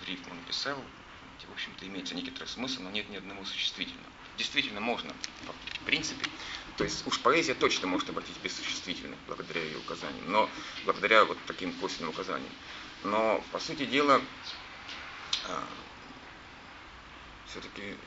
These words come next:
язык этот возможен. И уж точно возможна языковая игра, а, где,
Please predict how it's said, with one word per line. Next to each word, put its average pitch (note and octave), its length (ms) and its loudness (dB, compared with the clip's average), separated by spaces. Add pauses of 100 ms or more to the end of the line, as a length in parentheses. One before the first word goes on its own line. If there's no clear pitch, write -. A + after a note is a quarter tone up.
язык F#2+ 300 -8
этот D#2+ 200 -8
возможен. B2+ 480 -2 (260)
И A#2 80 6
уж A2+ 140 4
точно F3+ 320 6
возможна B2+ 420 6
языковая A2 500 8
игра, D#3 300 8 (880)
а, - 260 -2 (200)
где, A#2 480 8